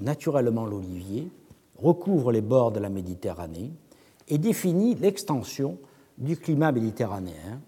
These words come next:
à la fois sec et chaud. Le premier concept, c'est-à-dire le passage de l'homme sauvage à l'homme civilisé, est déjà énoncé dans les plus anciens documents qui nous sont parvenus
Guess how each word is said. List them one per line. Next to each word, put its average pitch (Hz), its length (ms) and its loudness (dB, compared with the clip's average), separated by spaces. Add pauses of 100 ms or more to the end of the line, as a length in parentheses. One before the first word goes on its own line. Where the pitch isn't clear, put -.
à 117 100 -2
la 107 120 0
fois 107 440 -4
sec - 540 -6
et 90 100 -10
chaud. - 260 -14 (1800)
Le 156 120 2
premier 254 320 8
concept, - 720 0 (300)
c'est-à-dire 120 680 0
le 95 100 -2
passage 123 800 0 (540)
de 98 420 -8 (480)
l'homme 95 440 -2 (800)
sauvage 117 480 -2
à 95 40 -6
l'homme 95 180 -4
civilisé, 110 720 -8 (560)
est 143 120 2
déjà 233 440 2
énoncé 165 720 2
dans 175 180 -2
les 190 120 0
plus 175 240 -2
anciens 208 400 0
documents 170 520 2
qui 170 140 -4
nous 135 120 2
sont 160 220 -2
parvenus 131 640 0